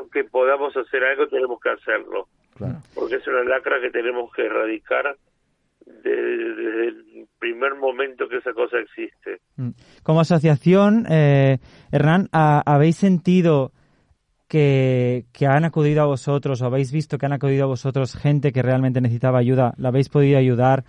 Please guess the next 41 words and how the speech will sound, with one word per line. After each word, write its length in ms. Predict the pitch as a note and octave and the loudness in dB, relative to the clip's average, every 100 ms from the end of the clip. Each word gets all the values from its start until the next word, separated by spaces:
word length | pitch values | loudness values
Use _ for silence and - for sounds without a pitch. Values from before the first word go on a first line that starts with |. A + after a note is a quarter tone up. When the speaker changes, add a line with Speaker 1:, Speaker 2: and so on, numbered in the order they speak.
| - | -18
Speaker 2:
¿Se 140 | - D3+ | -2 2
ha 60 | |
dado 260 | D#3+ E3 D3+ | 4 4 4
este 200 | - D3+ | 2 2
Speaker 1:
Sí, 180 | D#3+ D3+ | 4 2
Speaker 2:
círculo? 320 | D3+ C3 A#2 | 2 0 0
Speaker 1:
sí, 180 | A2 A#2+ | -2 -4
sí, 220 | B2+ C3 - | -6 -6 -4
sí, 140 | A#2+ | -2
Speaker 2:
Ujú. 120 | B2+ | 0
Speaker 1:
muchísima 440 | C3+ C#3 G#2 G#2+ G#2+ - | -2 -4 -10 -8 -8 -6
gente 240 | A#2+ G#2+ | -6 -6
acudió 320 | - G#2 A2 G#2 | -6 -4 -2 -4
a 40 | |
nosotros. 560 | G#2 - G#2+ - G2+ A#2+ | -6 -6 -8 -6 -10 -4
Speaker 2:
Muy 140 | A#2+ | -4
Speaker 1:
Sí, 60 | A2 | -4
Speaker 2:
bien. 120 | G#2+ | -4
Speaker 1:
sí, 440 | A2 A2 A2 G2+ _ _ _ F#2 | -4 -6 -8 -12 _ _ _ -18
muchísima. 760 | G2 - G#2+ G#2 - F#2+ F#2 - - - _ B2+ | -18 -18 -20 -20 -18 -16 -16 -18 -20 -20 _ -16
Speaker 2:
Ujú. 340 | B2 A2+ B2+ - - - | -10 -8 -10 -14 -20 -4
¿Qué, 120 | F#3 | -2
cuál 200 | - F#3+ | 2 2
es 100 | F3 | 4
la 80 | D3+ | 2
situación 460 | C#3+ C#3+ C3+ C#3+ C3+ | 0 0 0 0 0
normalmente 460 | C3 B2+ B2+ B2 | 0 0 0 -2
de 80 | B2+ | -2
estas 220 | A#2+ B2+ | -2 -6
personas? 540 | - A#2+ - A#2+ A#2 - | -6 -8 -4 -4 -4 -4
¿Son 120 | C3+ | -4
personas 360 | B2+ C#3 C3+ | -2 -2 -2
jóvenes 640 | - D3 D3 D3+ D3+ D3+ D3+ _ _ _ - | -2 0 2 2 0 -2 -4 _ _ _ -4
que 560 | C#3 C3+ C#3 C#3 C#3 | 0 2 2 0 -2
encuentran 500 | C#3+ B2+ D3 D3 D3 | -4 -2 -2 0 -4
que 120 | C#3 C#3 | -4 -2
no 80 | |
van 140 | C#3 C#3 | -2 -2
a 40 | |
poder, 380 | B2 C3 C3+ C3+ | -4 -2 -4 -6
eh, 460 | - C3+ C3 B2+ B2 | -6 -4 -2 -2 -4